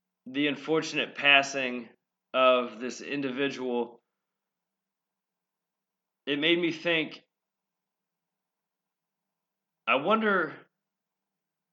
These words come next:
who's going to be thinking of me when I die.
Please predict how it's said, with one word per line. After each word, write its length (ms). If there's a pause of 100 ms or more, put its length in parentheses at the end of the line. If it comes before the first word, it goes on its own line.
(760)
who's 220
going 200
to 80
be 160
thinking 800 (2000)
of 240
me 460 (360)
when 200
I 140
die. 560